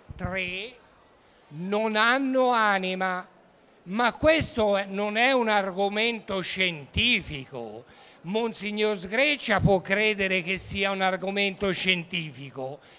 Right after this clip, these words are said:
ma non lo è. Io ho sezionato quattromila cadaveri, non l'ho mai trovata, non c'era.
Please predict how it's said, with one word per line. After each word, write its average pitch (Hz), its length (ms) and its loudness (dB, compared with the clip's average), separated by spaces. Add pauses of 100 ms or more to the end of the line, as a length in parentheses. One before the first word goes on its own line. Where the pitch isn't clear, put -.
(120)
ma 240 240 2
non 285 280 4
lo 254 240 6
è. 196 340 4 (340)
Io 294 280 2
ho 262 140 4
sezionato 262 880 -2
quattromila 269 760 -2
cadaveri, 202 1000 -2 (760)
non 214 340 -2
l'ho 226 160 2
mai 233 400 2
trovata, 214 1000 0 (240)
non 202 460 -4
c'era. 151 680 -4